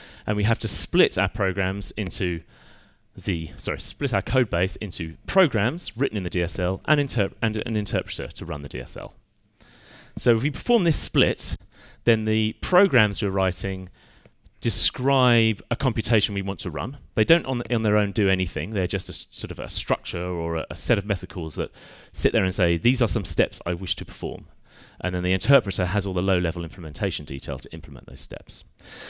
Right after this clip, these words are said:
So the purpose of this talk is to,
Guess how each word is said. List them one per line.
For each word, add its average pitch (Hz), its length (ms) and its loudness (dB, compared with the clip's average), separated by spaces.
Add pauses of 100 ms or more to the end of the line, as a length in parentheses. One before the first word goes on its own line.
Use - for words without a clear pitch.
So - 140 2
the 135 40 6
purpose 190 300 6
of 143 80 -2
this 147 180 0
talk - 500 -2 (840)
is 113 200 2
to, 107 240 0